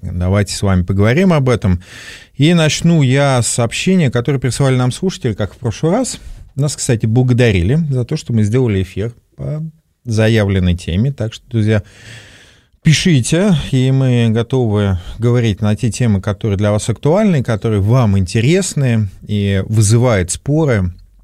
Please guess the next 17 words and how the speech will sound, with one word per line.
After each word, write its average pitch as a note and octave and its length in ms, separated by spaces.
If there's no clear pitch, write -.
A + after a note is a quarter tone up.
А, G2 580
и, F#2 440
а, F2+ 480
есть F#2+ 360
неоднозначные G#2 760
мнения, B2 600
друзья. G2 500
Нам F#2 580
очень G2 340
важно, C#3+ 400
что F#2+ 400
вот F2+ 460
для G#2 200
вас G2 200
актуально. D#3 500
Так, F#3+ 240
вот, A2+ 560